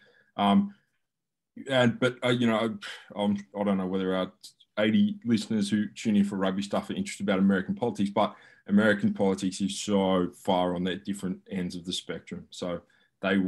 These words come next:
they will tear anyone apart for anyone, for anything, and they will champion anyone they can who even steps foot into their ring. So by having a choice and by sort of saying, "I didn't wanna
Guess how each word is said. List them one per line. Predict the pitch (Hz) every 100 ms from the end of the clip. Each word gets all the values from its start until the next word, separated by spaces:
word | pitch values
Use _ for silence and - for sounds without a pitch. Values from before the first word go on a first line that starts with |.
| 101 98
they | 95 98 98
will | 92 92 -
tear | - 98 95
anyone | 98 101 98
apart | 95 - 95 -
for | 95
anyone, | 95 101 147 190 _ _ _ _ _ _ _
for |
anything, | 202 107 110 175 -
and | 95
they | 101
will | 98
champion | 101 - 107 110 104 107
anyone | 95 101 101 95
they | 95 90
can | - 98 98
who | 98 95 98 -
even | 113 113 113 107 104
steps | - - 113 101 - -
foot | 104 104 104
into | 101
their | 95 92
ring. | 90 92
So | 95 92 85 _ _ - _ 98
by | 110 123 123
having | 139 131 117
a |
choice | 101 - 117 175 190
and | 120 101
by | 107 107
sort | - 117 101
of |
saying, | 101 107 107 101 98 - _ _ 98
"I | 98 101
didn't | 101 107 101
wanna | 95 101